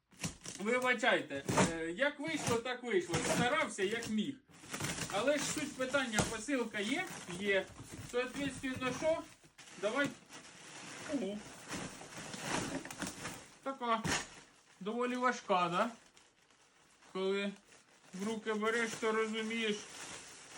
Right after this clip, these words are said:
що щось важить. Щось важить, щось важить. А це в нас, диви, що? Латунинка. Звичайна,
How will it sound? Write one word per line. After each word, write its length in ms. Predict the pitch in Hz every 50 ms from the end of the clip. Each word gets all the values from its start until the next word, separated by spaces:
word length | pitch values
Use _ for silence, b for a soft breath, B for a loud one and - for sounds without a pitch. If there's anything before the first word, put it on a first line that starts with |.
| - -
що 120 | 233 220
щось 360 | 214 220 254 233 226 214 -
важить. 600 | 247 233 240 233 233 220 202 185 170 156 151 135 135 - - - - - - - - - - - - - - - - - - - - - - - - - - - - - - - - - - - - - - - - - - - - - - - - -
Щось 440 | - 208 202 - - - - 208
важить, 520 | 214 233 254 254 247 226 208 196 196 190 180 - - - - -
щось 380 | 208 196 190 180 - - 226
важить. 380 | 254 277 277 262 233 220 202 196 - - - - - - - - - -
А 140 | - 214 214
це 180 | 214 262 262
в 80 | 247 247
нас, 260 | 233 233 226 220 214
диви, 260 | 214 247 262 269 254
що? 260 | 240 - 214 175 156 143 - - - - - - - - - - - - - - - - - - - - - - - - - - - _ -
Латунинка. 1000 | 196 226 277 294 233 - 240 247 233 220 214 214 208 208 190 - 190 175 170 170 - - - -
Звичайна, 720 | 180 185 214 233 220 220 302 311 311 302 285 269 262 240